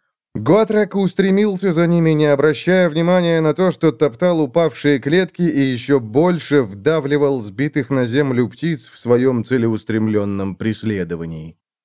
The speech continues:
Феликс, стиснув зубы, двинулся за ним, и его уши горели от гневных криков, которые раздавались им вслед.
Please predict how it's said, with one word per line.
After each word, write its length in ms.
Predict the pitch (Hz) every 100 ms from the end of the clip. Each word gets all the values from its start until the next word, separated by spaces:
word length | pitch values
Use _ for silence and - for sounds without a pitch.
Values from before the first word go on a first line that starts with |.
| _ _
Феликс, 760 | - 151 170 170 - - - -
стиснув 500 | - 143 117 127 104
зубы, 320 | 117 147 143
двинулся 460 | 120 143 143 123 139
за 120 | 160
ним, 320 | 180 110 78
и 80 | 95
его 380 | 110 110 117 120
уши 320 | 147 - 113
горели 520 | 104 120 110 151 139
от 160 | 123 110
гневных 500 | 127 147 127 131 -
криков, 360 | 143 160 160
которые 400 | 160 151 151 147
раздавались 600 | 139 123 135 135 127 123
им 160 | 127 117
вслед. 500 | - 104 78 -